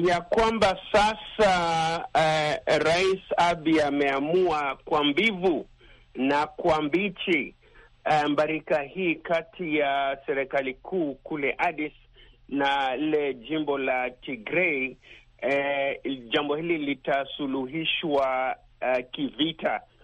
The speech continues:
eh, na kwamba, eh, inaonyesha hatari ya tamshi-,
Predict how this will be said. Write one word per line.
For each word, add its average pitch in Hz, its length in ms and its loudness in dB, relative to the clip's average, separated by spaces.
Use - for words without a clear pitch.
eh, 131 560 0
na 127 260 0
kwamba, 139 1200 -2
eh, 135 480 0
inaonyesha 139 920 -2
hatari 147 1080 -2
ya 123 120 0
tamshi-, 131 420 -6